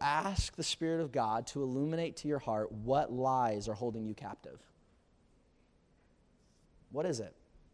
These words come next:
What is the lie? What, why do you work so much, even though it's just, it's hurting your relationship with your kids?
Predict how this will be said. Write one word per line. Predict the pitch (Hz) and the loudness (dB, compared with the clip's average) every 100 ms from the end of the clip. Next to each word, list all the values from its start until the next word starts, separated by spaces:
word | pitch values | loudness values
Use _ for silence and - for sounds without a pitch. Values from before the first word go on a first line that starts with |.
| _ _ _ _ _ | _ _ _ _ _
What | 104 127 170 | -2 2 2
is | 147 | 0
the | 160 | 0
lie? | 147 139 107 | 2 2 0
What, | 104 123 - - - - - - - - - | -4 -4 -4 -8 -12 -12 -16 -18 -16 -8 -6
why | 120 139 160 208 | 0 2 4 2
do | 196 156 | 0 -2
you | 180 156 170 | -2 0 2
work | 143 135 151 123 - - | 4 8 8 6 2 -8
so | - - - 170 170 170 | -2 0 2 4 4 4
much, | 147 147 151 127 - - 131 | 0 2 2 2 -2 -6 -4
even | 151 156 170 147 | -4 0 -2 2
though | 135 123 120 131 - | 6 6 6 4 0
it's | 120 - | -2 -2
just, | 127 - - | -2 -2 -4
it's | 123 | -6
hurting | - 135 147 | -2 0 0
your | 160 | 2
relationship | 147 139 143 143 165 | 4 2 0 -2 -2
with | 156 | -4
your | |
kids? | - 107 101 - - | -4 -4 -4 -6 -8